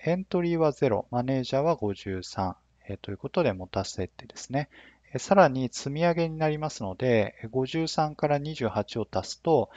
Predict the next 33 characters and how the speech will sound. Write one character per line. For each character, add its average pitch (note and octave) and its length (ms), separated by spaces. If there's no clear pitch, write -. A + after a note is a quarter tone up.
え G#2 80
ー、 - 60
こ - 120
こ - 180
は C#3 140
で G2+ 80
す - 160
ね、 A2+ 180
え G#2 80
ー、 - 20
八 B2 340
十 B2+ 220
一 A2+ 460
か - 140
ら、 A2 240
え G2+ 140
ー、 F#2+ 40
シ - 160
ニ G2+ 100
ア G2 80
マ G2 100
ネ F#2+ 100
ー F#2 40
ジ - 120
ャ A#2+ 40
ー - 20
は D#3 140
支 - 180
点 G2 200
と - 140
な A#2 140
る A#2+ 80
と - 140